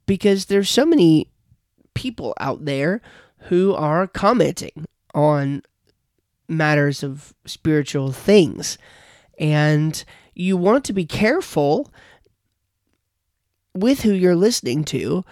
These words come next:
because you want to get the right amount of information. And you want to get the right, uh, I should say, you want to get the right kind of information. You want to get information that is consistent with what the Bible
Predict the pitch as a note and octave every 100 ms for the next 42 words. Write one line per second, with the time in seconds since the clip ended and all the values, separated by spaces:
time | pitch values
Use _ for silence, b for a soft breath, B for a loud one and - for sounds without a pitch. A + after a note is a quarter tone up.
0 | B B - G3+ G3+ F#3+ E3 F#3 A#3+ -
1 | G3+ D#3 D#3 - _ - E3 D#3 D3 D3
2 | - - E3+ D3 C#3 - - C#3+ - C#3+
3 | C3+ C#3+ D3 G#3 - - - F3 B3+ _
4 | _ - D3 C#3+ D#3 D#3 D#3+ D3+ D3+ D3
5 | D3 - B B B - C#3+ C#3 C#3 C#3+
6 | - - A#1+ G1+ - - D#3+ F3+ D#3 D3+
7 | D3+ D3+ D#3 D#3 D#3+ - - F#3+ A3 D3+
8 | C#3+ D3 D3 A#2+ - - F3 B B B
9 | B D3+ D3 C#3 C3 C3 C3 C3+ C#3 D3
10 | C#3+ C#3 - b b b D3 D3+ D#3+ D3
11 | D#3 - D#3 D3 D3+ D3+ C#3+ D3 - -
12 | - D3 D3 - E3+ D#3+ D#3 G3 A3 -
13 | - - - C#3 - - _ - D3+ -
14 | C#3 C3 D3+ C#3 C#3+ D#3 D#3+